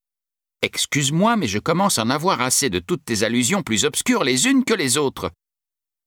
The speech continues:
C'est une voiture imaginaire, Sophie. Elle est exactement comme nous. Les gens qui passent ne voient qu'une place libre pour se garer.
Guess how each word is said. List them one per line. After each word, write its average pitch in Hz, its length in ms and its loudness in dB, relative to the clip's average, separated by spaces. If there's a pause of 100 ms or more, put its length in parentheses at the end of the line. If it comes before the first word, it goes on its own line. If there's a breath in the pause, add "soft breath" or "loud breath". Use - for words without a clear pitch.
(440)
C'est - 240 -2
une 87 120 2
voiture 98 420 0
imaginaire, 98 680 0
Sophie. - 500 -6 (460)
Elle 120 140 2
est 113 160 0
exactement 110 760 0
comme 87 260 -2
nous. 80 220 -6 (800)
Les 101 160 0
gens 107 160 -2
qui 95 140 -6
passent 135 340 -2 (280 loud breath)
ne 160 160 4
voient 143 240 0
qu'une 117 180 2
place - 320 0
libre 80 380 0
pour - 200 -6
se - 120 0
garer. 65 440 -10